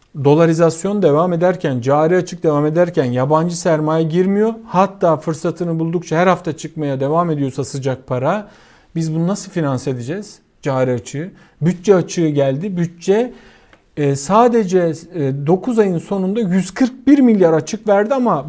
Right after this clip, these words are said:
bu Merkez Bankası'ndan gelen otuz dokuz kırk milyar lirayla beraber aslında iki yüz milyarı geçtiğimizi görüyoruz. Faiz dışı dengede de otuz milyardan fazla açığımız var. Faiz ödemeleri şimdiden yüz yirmi milyar lira olmuş dokuz ayda.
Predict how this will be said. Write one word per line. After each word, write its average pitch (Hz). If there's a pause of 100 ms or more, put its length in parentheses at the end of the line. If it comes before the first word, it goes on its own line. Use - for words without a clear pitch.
bu 247 (280)
Merkez 190
Bankası'ndan 185
gelen 220 (140)
otuz 185
dokuz 202
kırk 262
milyar 185
lirayla 180
beraber 185
aslında 180
iki -
yüz 190
milyarı 143
geçtiğimizi 123
görüyoruz. 123 (380)
Faiz 202
dışı 190
dengede 190
de 170
otuz 175
milyardan 147
fazla 123 (160)
açığımız 120
var. 202 (380)
Faiz 190
ödemeleri 170
şimdiden 185
yüz 147
yirmi 135
milyar 190
lira 185
olmuş 180
dokuz 180
ayda. 190